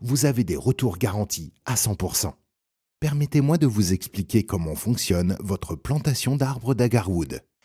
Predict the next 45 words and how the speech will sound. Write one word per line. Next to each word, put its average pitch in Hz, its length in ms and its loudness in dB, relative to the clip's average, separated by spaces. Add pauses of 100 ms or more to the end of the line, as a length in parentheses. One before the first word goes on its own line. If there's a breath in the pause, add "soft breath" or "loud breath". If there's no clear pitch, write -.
(140)
La 90 240 0
plupart 147 380 0
de 135 100 6
nos 127 120 10
clients 131 340 4
commencent 131 400 2
avec 101 220 2
cent 95 220 2
arbres 71 340 -2
que - 100 -4
nous 80 160 -2
vendons 127 380 4
au 127 60 4
prix 123 240 0
de 156 120 -2
trois - 220 -4
cent 139 160 -2
vingt-sept 113 400 -2
dollars 85 300 0
américains 110 640 2
et 82 120 -6
quatre-vingts 127 460 0
cents - 380 0
par 139 180 -2
arbre 87 300 -2 (200)
pour 151 180 2
un 151 80 4
total 101 340 2
de - 100 -2
trente-deux 120 380 4
mille 90 240 4
sept - 220 0
cent 104 100 2
quatre-vingts 98 440 0
dollars. 90 520 -2 (400 loud breath)
Maintenant, 104 600 4 (180 loud breath)
même 151 220 4
si - 160 -4
notre 127 260 4
prix 113 240 2
est 85 180 2
indiqué 101 380 2
en 78 100 0
dollars 87 320 0
américains, 90 560 0